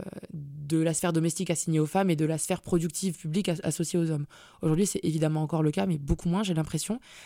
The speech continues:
Et en fait, je pense que l'écoféminisme, à l'époque, ça a été vraiment un moyen pour les femmes de se retrouver, de se dire, « On a un espace politique, en fait, à nous. » Évidemment, ça existait dans les milieux féministes, mais c'était moins accroché ou, ou lié, en fait,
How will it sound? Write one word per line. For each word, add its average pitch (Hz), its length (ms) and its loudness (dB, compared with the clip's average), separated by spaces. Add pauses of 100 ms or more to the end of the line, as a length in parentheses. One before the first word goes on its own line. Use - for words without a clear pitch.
(140)
Et 165 80 0
en 151 60 0
fait, 196 180 2
je 170 80 4
pense 220 240 4
que - 80 0
l'écoféminisme, 165 640 2
à 151 40 4
l'époque, 156 280 2
ça - 100 0
a 165 40 4
été 160 180 2
vraiment 165 440 2
un 170 60 2
moyen 160 300 2
pour 180 100 -2
les 160 80 0
femmes 214 160 -2
de 160 80 0
se - 100 -6
retrouver, 180 340 -2
de 180 100 0
se 156 60 0
dire, « 240 180 2 (300)
On 160 140 4
a 208 60 6
un 240 100 2
espace 196 360 0
politique, 190 420 -6
en 190 60 -2
fait, 233 240 -2
à 165 100 2
nous. » 240 240 2 (480)
Évidemment, 202 380 4
ça 233 100 0
existait 196 180 0
dans 196 100 4
les 180 60 4
milieux 185 200 4
féministes, 208 440 0
mais 196 80 2
c'était 190 260 4
moins 226 420 2 (840)
accroché 226 580 4
ou, 196 200 0
ou 196 120 0
lié, 220 280 6
en 233 100 2
fait, 240 300 0